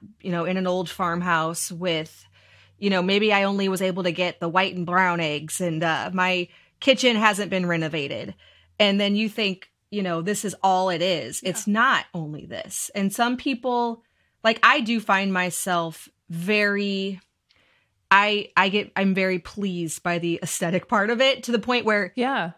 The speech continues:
Speaker 1: I, like, choose chicken breeds so that we have the colorful eggs. <laughs> And, like,
Speaker 2: Yeah.
Speaker 1: I
Speaker 2: Yeah.
Speaker 1: really do wear an apron every day.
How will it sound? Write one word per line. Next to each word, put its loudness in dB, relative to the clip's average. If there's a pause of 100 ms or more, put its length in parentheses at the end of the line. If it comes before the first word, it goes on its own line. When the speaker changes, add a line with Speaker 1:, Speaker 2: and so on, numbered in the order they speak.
(560)
Speaker 1:
I, 4
like, 2
choose -2
chicken -4
breeds -4
so -6
that 0
we -4
have 0
the -8
colorful -8
eggs. -4
<laughs> -14
And, 4
like, 2
Speaker 2:
Yeah. -2 (320)
Speaker 1:
I 8
Speaker 2:
Yeah. 2
Speaker 1:
really 2
do 0
wear 4
an 0
apron 0
every 2
day. 0